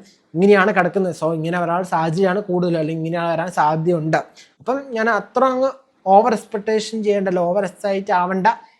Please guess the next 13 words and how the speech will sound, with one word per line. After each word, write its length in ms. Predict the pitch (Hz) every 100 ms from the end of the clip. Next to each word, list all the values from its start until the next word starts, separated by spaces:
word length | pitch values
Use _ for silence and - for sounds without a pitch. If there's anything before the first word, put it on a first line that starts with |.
| _
എന്ന് 140 | 180 185
നിങ്ങൾക്ക് 260 | 185 175 196
സ്വയം 240 | 170 196 214 _ _ 143
മനസ്സിലാക്കാൻ 540 | 143 160 160 156 160
സാധിക്കും. 460 | 160 127 127 - - _ _ _ _ _ _ _ _ 143
ഓക്കെ, 140 | 127 143
ആ 20 | 139
കാര്യങ്ങളൊക്കെ 440 | 135 139 151 143 160
ശ്രദ്ധിക്കാം. 420 | 139 143 143 135 - - 170 202
അതുപോലെ 240 | 220 240
ഫാം 360 | 233 220 214 214
റിലേറ്റഡ് 400 | 226 220 202 196
ആയിട്ട്, 160 | 202